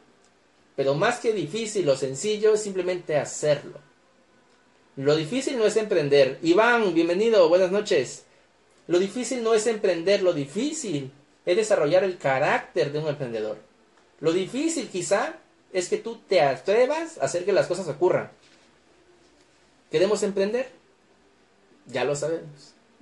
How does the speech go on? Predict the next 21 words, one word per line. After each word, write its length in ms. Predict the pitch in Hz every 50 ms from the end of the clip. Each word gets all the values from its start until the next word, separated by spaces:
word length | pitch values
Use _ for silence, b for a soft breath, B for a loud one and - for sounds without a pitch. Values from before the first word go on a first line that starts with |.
| -
Ya 180 | 131 151 147 160
nos 200 | 175 175 147 156
han 100 | 170 165
cantado 420 | - 165 151 143 147 156 156 160
ese 200 | 160 156 170 160
cuento 320 | 143 151 151 156 156 - 165
muchas 480 | 156 151 156 165 160 151 - 175 160
veces. 400 | 165 175 185 175 - - - - - _ _ _ _ _ _ _ _ _ _ _ _
Ya 160 | 139 131 160
sabemos 760 | 160 - 196 190 202 214 226 220 233 254 294 - - - - - _ _ _ _ _ _ _ _ _ _ _ _
que 60 | - 131
tenemos 320 | 120 131 131 143 147 143
que 80 | - 160
emprender, 500 | 151 147 175 175 175 180 226 247 226 196
ya 120 | 196 190
no 180 | 202 202 196 -
podemos 380 | 208 196 196 208 220 247 226
depender 360 | 214 180 - 147 143 147 147
de 60 | 147 147
un 80 | 151
empleo. 380 | 143 127 - - 120 117 -